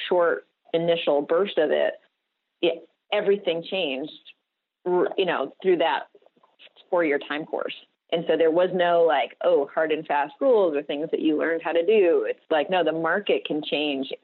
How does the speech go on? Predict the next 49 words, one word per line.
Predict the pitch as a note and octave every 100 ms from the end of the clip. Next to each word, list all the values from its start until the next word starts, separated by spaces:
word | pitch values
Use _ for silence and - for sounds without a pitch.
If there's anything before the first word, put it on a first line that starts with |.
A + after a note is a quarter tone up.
| -
incredibly | E3 E3+ G#3 A3+ E3+ C#3+
dramatically. | B2+ C#3+ G3+ G#3 - - - - - - - _
And | E3 F3
so | E3+ E3 E3 D#3 D3+
you | C#3 F3+ E3+
don't | E3+ F#3 -
have | D3+ D3 C#3 C#3
these | C#3+ C#3+
rules | D3 E3 E3 D#3+ -
to | D3
follow | D3+ D3 D#3+ D#3+ D3+
or | C3 A#2+ - C#3+
these | C#3 D3 -
concepts | D#3 E3 E3+ - - -
to | C#3 B2+
employ | C3+ - A#3+ F3+ D3 C#3+
because | C3+ D#3 C#3+ C#3+ C#3 - - _ _
you | F3 E3+
can | D#3
have, | D#3 C#3+ C#3+ C3+ _ - - - - G3+
you | D3+
know, | D3 - -
it, | D#3
and | F3
it | E3+
can, | F3 -
it | F3+
can | F#3 E3+
change, | - E3 E3 E3+ D3+ - -
you | E3
know, | D3
overnight. | E3 E3 D3+ D3+ - - - - _ _ _ _ _ D#3
Um, | D3 D3
and |
so | D#3
you've | D#3+
gotta | E3 D#3
really | D#3 E3+ F3 E3
think | - D#3+
that | - - -
through | F3 E3+ D#3
over | D#3 C3+
the | C#3+ C#3+
arc | E3 E3
that | -
you're | C#3+ D#3 D3+
holding | D#3 E3 D3 D3+
these | -
companies. | E3 F3 D#3+ - G#2+